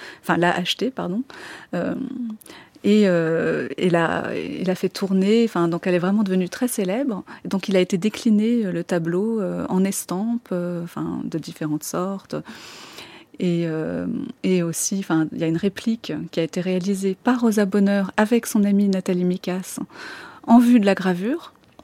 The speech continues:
Une, une très belle réplique qui est conservée aujourd'hui à la National Gallery de Londres, enfin, d'ailleurs, de, du vivant de Rosa Bonheur, en fait, et qui est présentée dans l'exposition au musée d'Orsay. Donc, c'est un tableau vraiment qui a lancé la carrière de Rosa Bonheur. Alors, autre, autre chose qui est très intéressante dans ce tableau, évidemment, on peut peut-être parler plus du tableau,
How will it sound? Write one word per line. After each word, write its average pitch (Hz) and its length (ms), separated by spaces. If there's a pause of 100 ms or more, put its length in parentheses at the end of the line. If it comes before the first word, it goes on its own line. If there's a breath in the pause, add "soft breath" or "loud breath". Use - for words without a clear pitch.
Une, 175 260
une 185 100
très - 160
belle 240 180
réplique 214 520
qui 196 100
est 185 80
conservée 202 580
aujourd'hui 190 300
à - 20
la 180 100
National 190 360
Gallery 180 340
de 170 100
Londres, 170 440 (200 loud breath)
enfin, 170 140
d'ailleurs, 170 300
de, 175 100
du 165 140
vivant 175 260
de 180 80
Rosa 170 220
Bonheur, 170 400
en - 20
fait, - 320 (600 loud breath)
et 190 80
qui 196 140
est 190 180
présentée 202 640
dans 247 80
l'exposition 175 520
au 180 40
musée 170 200
d'Orsay. 214 400 (560 loud breath)
Donc, 196 140
c'est 214 120
un 196 100
tableau 214 340
vraiment 233 220
qui 240 100
a 196 60
lancé 214 240
la 240 80
carrière 214 160
de 202 80
Rosa 190 180
Bonheur. 180 340
Alors, 175 200
autre, - 260
autre 208 140
chose 233 160
qui 196 60
est - 20
très - 160
intéressante 180 320
dans 170 100
ce - 60
tableau, 190 240
évidemment, 190 300
on 202 120
peut - 460
peut-être 262 180
parler 214 220
plus 214 240
du 208 120
tableau, 214 440